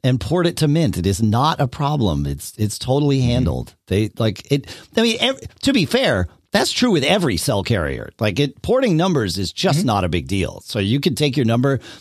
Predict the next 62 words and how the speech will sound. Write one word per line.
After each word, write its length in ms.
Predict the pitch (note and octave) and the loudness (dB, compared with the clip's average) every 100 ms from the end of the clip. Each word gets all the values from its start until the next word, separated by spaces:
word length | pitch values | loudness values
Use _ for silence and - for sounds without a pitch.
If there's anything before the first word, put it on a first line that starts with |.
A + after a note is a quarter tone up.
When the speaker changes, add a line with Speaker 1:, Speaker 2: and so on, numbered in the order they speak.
| - | -2
Speaker 1:
you 100 | A#3+ | 0
can 100 | G#3+ | 2
port 220 | G#3 G#3+ | 0 0
it 60 | |
to 80 | D3 | 0
Mint, 280 | C3+ A#3+ C4 - - - | 0 0 -4 -10 -14 -2
and 120 | D#3 | 0
if 120 | D#3 | 2
you 80 | D3+ | 0
decide 320 | A#2+ G3 F3 | 0 0 2
down 160 | E3+ D#3+ | 2 2
the 80 | D3+ | 2
road 320 | F#3+ G3 D#3 | 2 2 0
you 80 | D3+ | 0
don't 120 | D3+ | 2
like 160 | C#3+ A#2+ | 0 0
Mint, 220 | A#3+ F#3+ | 0 0
you 120 | C3 | -2
can 80 | F#2+ | -2
port 180 | D3+ B2+ | -2 -2
it 40 | |
to 100 | A2 | -2
A 80 | G#2+ | -2
T 120 | B2 | -2
and 100 | F2+ | -2
T. 180 | F#3+ A#3 | 0 0
If 100 | A#2 | 0
you 80 | G2+ | -2
decide 340 | G#2 D#3+ C#3 | -4 -2 0
you 40 | B2+ | 2
don't 160 | C3+ | 2
like 160 | B2 A#2+ | 0 0
A 80 | A#2+ | -2
T 160 | - | 0
and 80 | B2 | -2
T, 120 | E3 | 0
you 100 | F#3+ | 0
can 60 | G2 | 0
port 160 | C#3+ B2+ | -2 -2
it 40 | A2 | -2
to 20 | |
Verizon. 520 | F#2+ A#2 D#3 D3 B2+ | 0 0 0 0 2
You 80 | B2 | 2
could 160 | C3+ F#2+ | 0 0
round 300 | A#2+ C#3+ C3 | 2 2 0
robin 300 | B2+ C3+ B2+ | 2 2 2
that 180 | C3 | 0
sucker 360 | - D3+ C3+ C#3 | -2 -4 -2 0
as 120 | F#2 | 0
much 240 | E2+ B2+ - | 0 0 0
as 80 | A#2+ | -2
you 80 | |
want. 220 | A#2 G2+ D2+ | 0 0 -2
It's 120 | F2 | -2
your 280 | G#2 C3+ D3+ | 0 2 2
number. 420 | C#3 C3+ G2 E2+ - - - | 2 2 2 0 -4 -20 -4
You 100 | A2 | 0
can 140 | C3+ A#2+ | 2 2
take 200 | A#2+ G#2+ | 2 0
it 60 | |
with 180 | F2 F#2 | 0 0
you. 180 | D2 A#1+ | 0 -6